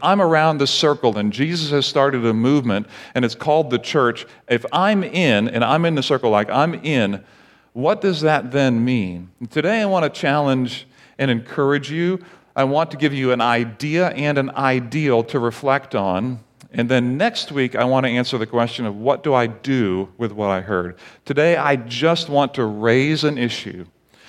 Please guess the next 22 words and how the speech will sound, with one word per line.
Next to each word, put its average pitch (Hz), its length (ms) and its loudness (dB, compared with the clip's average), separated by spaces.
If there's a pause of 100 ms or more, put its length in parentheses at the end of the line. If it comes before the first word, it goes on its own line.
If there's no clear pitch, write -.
(180)
I - 60 -4
just 143 180 -2
want 151 160 2
to 117 180 0
look 143 220 0
at 160 80 2
our 139 140 2
hearts 135 360 -4
for - 160 -6
a 98 60 -2
minute. 90 240 -8 (300)
Next 123 480 -2
week, 131 160 0
I 120 40 2
want 117 220 2
to 110 60 -8
try 117 120 2
to 110 60 0
answer 107 320 -4
the 101 80 -4
how 113 360 -2
to, 107 420 -4